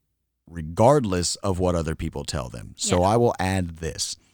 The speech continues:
Speaker 1: If you are going to do drugs, first off,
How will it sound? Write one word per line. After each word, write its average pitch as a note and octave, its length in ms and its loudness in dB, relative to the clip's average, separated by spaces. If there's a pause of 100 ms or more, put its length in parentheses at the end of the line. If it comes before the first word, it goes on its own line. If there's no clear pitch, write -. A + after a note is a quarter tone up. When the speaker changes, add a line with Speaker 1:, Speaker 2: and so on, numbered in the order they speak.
(440)
Speaker 1:
If D#3+ 280 2
you E3+ 220 2
are C#3 180 4
going B2+ 480 4
to B2 240 2
do G#2+ 520 4
drugs, E2+ 460 -2
first E3+ 360 -2
off, D#2+ 280 0